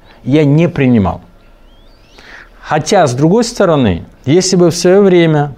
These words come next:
кто-то перед тем, как я стал частью церкви, вложил в меня правильное представление о миссии церкви, об ожидании того, что будет в ней происходить, то многое из того, что я категорически не принимал,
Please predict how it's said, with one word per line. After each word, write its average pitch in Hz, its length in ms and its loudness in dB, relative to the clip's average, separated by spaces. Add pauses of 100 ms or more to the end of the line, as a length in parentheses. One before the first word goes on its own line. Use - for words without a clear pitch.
кто-то 165 500 0
перед 160 340 0
тем, 196 280 0
как 131 600 -4
я 123 160 0
стал 135 280 -2
частью 156 420 -4
церкви, 98 460 -10 (720)
вложил 170 540 0
в 147 80 2
меня 170 340 2
правильное 156 720 0
представление 135 1000 -6
о 180 120 0
миссии 135 480 -4
церкви, 147 560 -10 (680)
об 160 220 -8
ожидании 165 800 -2
того, 151 340 -2
что 143 200 -8
будет 139 280 -4
в - 100 -18
ней 147 160 -2
происходить, 139 680 -8
то 160 100 -4
многое 180 500 0
из - 100 -8
того, 170 420 0
что - 240 -10
я 147 140 -2
категорически 143 840 -8
не 156 140 -4
принимал, 127 720 -2